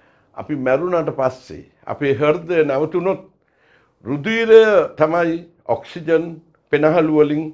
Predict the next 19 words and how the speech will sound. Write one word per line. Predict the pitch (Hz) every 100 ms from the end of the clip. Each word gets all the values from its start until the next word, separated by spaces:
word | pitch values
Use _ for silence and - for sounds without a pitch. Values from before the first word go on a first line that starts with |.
| _ _ _ _ _ _ _ _ -
අ, | 113 113 110
ගිහිල්ලා | 95 131 208 180 156
රතුරු | 120 127 175 160
දුරාණු | 147 143 139 135
වලින් | 123 120 110
අල්ලලා | 123 196 226 139 - _ _ _ _
සෛල | 135 135 139 135
වෙත | 135 127
පරිවහනය | 131 123 123 127 120 127
කරන්නේ. | 165 208 240 220 - _ -
ආහාර, | - 156 196 196 180 175 156 -
ආහාර | 113 135 147 160 143
මාර්ගයේ | 139 139 127 139
අංගුලිකා | 123 123 151 139 135 135 131
වලින් | 131 123 117
උරාගෙන | 127 135 131 123 98
ග්ලූකෝස් | 127 113 131 127 123
එහෙම | 123 120 113
සෛල | 131 131